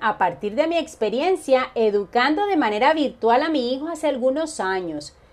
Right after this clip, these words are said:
y los he venido desarrollando con el propósito de ayudar a los padres que buscan una educación diferente para sus hijos. Espero de todo corazón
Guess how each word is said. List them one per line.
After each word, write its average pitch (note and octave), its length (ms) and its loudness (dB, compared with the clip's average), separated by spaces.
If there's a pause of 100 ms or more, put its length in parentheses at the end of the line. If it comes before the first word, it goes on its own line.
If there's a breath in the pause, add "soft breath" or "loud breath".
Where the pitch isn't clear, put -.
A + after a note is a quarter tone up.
(120)
y C4+ 60 -2
los C#4 160 8
he E4+ 60 6
venido G4+ 300 4
desarrollando D4 840 4
con B3+ 160 2
el G#3 100 -2
propósito F4+ 760 2
de G4 80 2
ayudar F3 420 2
a F3+ 60 2
los B3 180 4
padres C4+ 560 6
que G3 140 -4
buscan A#3 560 -2
una G3+ 220 -4
educación A#3 840 -2
diferente A3 680 -2
para A#3 220 2
sus - 320 -10
hijos. E3+ 400 -12 (540 soft breath)
Espero C4 520 4
de D#4+ 120 8
todo D#4 280 6
corazón D#4 460 2